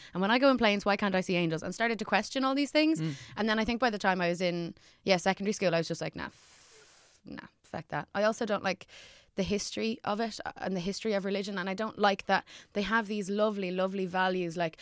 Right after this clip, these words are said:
Speaker 1: love your neighbour, don't steal, adultery is wrong, all these things, which I do believe in, absolutely.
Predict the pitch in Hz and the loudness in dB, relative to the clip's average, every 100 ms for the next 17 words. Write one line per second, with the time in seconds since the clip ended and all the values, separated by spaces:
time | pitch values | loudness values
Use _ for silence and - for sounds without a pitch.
0 | - - 247 226 202 190 180 160 156 220 | -10 2 2 4 0 2 0 0 -2 2
1 | 226 208 - 190 165 147 143 - _ _ | 2 0 -4 0 0 0 -2 -10 _ _
2 | _ - - - - 202 226 214 208 190 | _ -20 -20 -18 -6 0 2 2 2 0
3 | 160 175 160 147 143 - - 233 240 208 | 2 2 2 0 -4 -12 -2 2 2 2
4 | 185 165 - - 160 165 240 262 185 202 | -2 -2 -4 0 0 2 0 2 2 2
5 | 294 - 202 - 185 202 262 170 | -2 -2 -6 -4 -2 0 0 -2